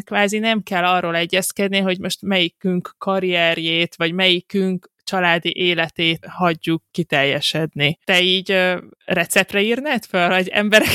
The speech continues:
<laughs> csináljanak férjükkel, feleségükkel vállalkozást? Mert itt is, ott is, ö, működhet az élet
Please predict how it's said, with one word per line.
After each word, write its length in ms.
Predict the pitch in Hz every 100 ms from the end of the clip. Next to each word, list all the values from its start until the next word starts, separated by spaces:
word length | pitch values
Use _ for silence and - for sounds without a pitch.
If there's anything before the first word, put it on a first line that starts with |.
| -
<laughs> 60 | -
csináljanak 580 | 220 190 190 190 196 196 - - -
férjükkel, 720 | 180 202 196 190 202 - 185
feleségükkel 840 | 185 190 185 196 190 185 202 196 180
vállalkozást? 800 | 185 185 202 - 226 185 185 190
Mert 260 | 180 180 -
itt 240 | 208 -
is, 140 | 214
ott 240 | 196 185 -
is, 280 | 196 - 214
ö, 300 | 180 180 180
működhet 720 | 190 180 190 190 - 180 190
az 180 | 185
élet 400 | 208 214 170 165